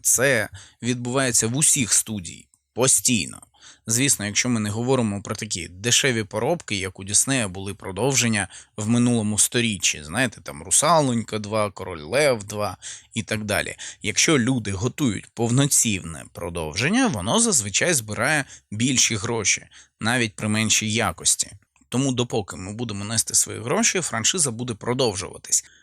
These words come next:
Гарно це чи погано, все залежить від конкретної історії. Була би гарна історія. Я сподіваюсь, що творцям, попри все,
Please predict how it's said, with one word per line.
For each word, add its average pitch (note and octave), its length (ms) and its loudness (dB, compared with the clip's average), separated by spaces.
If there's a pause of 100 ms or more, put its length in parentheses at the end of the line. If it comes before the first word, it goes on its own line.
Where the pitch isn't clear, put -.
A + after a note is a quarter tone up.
(120)
Гарно C3 400 0
це - 240 0
чи - 160 0
погано, G2 500 -2
все - 240 2
залежить G#2+ 540 0
від - 140 -8
конкретної F#2 600 -4
історії. D#2+ 680 0
Була F#2 380 -4
би E3 220 -2 (180)
гарна E2+ 440 -2 (120)
історія. - 580 -2 (320)
Я F2+ 240 -2
сподіваюсь, D#3+ 800 0
що - 200 -2
творцям, C3+ 640 -4 (100)
попри D#3+ 340 -6
все, D#2+ 480 2